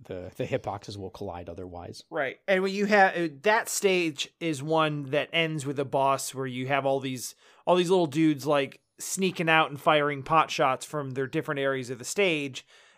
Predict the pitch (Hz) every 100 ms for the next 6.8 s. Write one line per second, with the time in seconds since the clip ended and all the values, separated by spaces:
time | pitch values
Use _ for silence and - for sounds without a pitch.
0 | _ 151 151 143 147 175 170 160 175 160
1 | 147 165 143 131 127 117 - 220 202 185
2 | 160 147 143 143 123 175 175 - 160 147
3 | 139 131 131 147 131 131 131 143 135 131
4 | 131 117 131 165 - 135 120 - 135 127
5 | 165 165 156 147 139 123 143 - 135 135
6 | 110 123 113 117 113 - 87 92